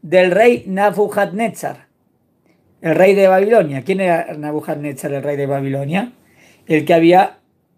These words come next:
en eso, en su época, se había destruido el templo. El ayuno se observa el tres de Tishrei y siempre es justo el día después de Rosh Hashanah. Entonces, ¿por qué ayunamos hoy? ¿Qué sucedió exactamente en esa época?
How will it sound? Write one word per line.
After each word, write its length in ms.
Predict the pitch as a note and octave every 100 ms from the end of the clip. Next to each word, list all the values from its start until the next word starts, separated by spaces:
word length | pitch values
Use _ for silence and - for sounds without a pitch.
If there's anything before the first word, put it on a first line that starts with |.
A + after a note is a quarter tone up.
| -
en 160 | D#3+
eso, 260 | C#3+ - D#3+
en 80 | D#3+
su 140 | -
época, 340 | E3 F3 G#3+ G#3
se 120 | D#3+
había 200 | D#3 E3
destruido 840 | D#3 D#3 F3 F3 E4 D4+ E3 B2+ _ _ _ _
el 180 | F#3 E3
templo. 500 | F#3+ D#3 C3 - - _ _ _ _ _ _ - - _ _ _ _ _ _ _ _ _
El 140 | F3+ G3
ayuno 380 | G#3 D4+ D4 C4
se 140 | A3+
observa 720 | F3+ - A#3+ A#3+ B3 B3 -
el 240 | F3+ E3+ E3+
tres 220 | C4 A3
de 80 | E3
Tishrei 500 | D#3+ B3 C#4 D#4+ - _ _ _ _ _ _ _ _ _
y 360 | - A#3+ C#4 -
siempre 540 | - - F#3 G3+ G#3+ G#3+
es 80 | A3
justo 460 | G#3 G3+ B3+ -
el 180 | - D#3+
día 300 | D#3 E3 G3 F3
después 300 | D#3+ - D#3+
de 80 |
Rosh 200 | C#3 C#3
Hashanah. 400 | - - - - _ _ _ _ _ _ _ _ -
Entonces, 380 | F#3 C4 A#3+ A#3
¿por 160 | A3+
qué 80 | A3
ayunamos 500 | B3 A3 A3+ G#3 -
hoy? 260 | G#3+ G#3 -
¿Qué 120 | A3
sucedió 400 | G#3+ F3+ F3 F#3
exactamente 800 | F#3 D3+ E3 E3+ F3 F3 F3 E3
en 60 |
esa 280 | D#3 D3+ C3
época? 360 | A2 - _